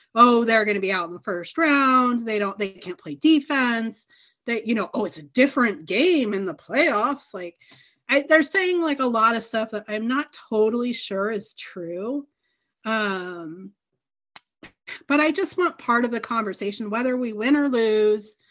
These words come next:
to be about us too. I don't want it to be all about LeBron. LeBron, you know,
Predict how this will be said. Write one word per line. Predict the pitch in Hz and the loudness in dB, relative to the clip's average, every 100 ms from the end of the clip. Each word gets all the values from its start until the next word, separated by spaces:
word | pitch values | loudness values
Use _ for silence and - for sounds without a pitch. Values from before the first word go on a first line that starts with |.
| _ _ _ | _ _ _
to | 277 | -4
be | 208 233 214 208 208 | -2 0 0 -2 -6
about | 185 175 180 - | -4 -2 -2 -6
us | 170 151 - - | -8 -8 -14 -18
too. | - 190 165 139 - | -10 -8 -8 -12 -10
I | 196 | -6
don't | 226 247 | -6 -2
want | 247 247 | -2 -2
it | 247 | -4
to | 226 | -6
be | 214 208 | -6 -4
all | 190 190 | -4 -4
about | 185 175 180 - | -4 -4 -6 -6
LeBron. | 196 156 190 185 190 185 180 180 _ _ _ _ _ _ _ 208 | -8 -6 -4 -2 -2 -4 -6 -12 _ _ _ _ _ _ _ -8
LeBron, | 208 220 214 214 208 208 208 | -2 0 2 2 0 -4 -8
you | - 208 | -6 -4
know, | 190 185 185 180 170 | -4 -4 -6 -6 -8